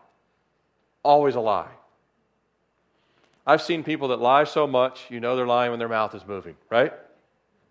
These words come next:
You just know that you can't trust anything they say after a while. You know, I mean, you, you know that they didn't always, they weren't always like that, but they had lied so much that now lies just flow out like they're no big deal.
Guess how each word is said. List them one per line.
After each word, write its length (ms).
You 100
just 180
know 220
that 100
you 120
can't 260
trust 400
anything 420
they 140
say 300
after 260
a 60
while. 340
You 160
know, 640
I 100
mean, 140
you, 160
you 140
know 220
that 120
they 140
didn't 400
always, 560
they 100
weren't 220
always 380
like 180
that, 220
but 100
they 120
had 120
lied 420
so 300
much 440
that 160
now 340
lies 340
just 180
flow 260
out 200
like 140
they're 100
no 160
big 280
deal. 320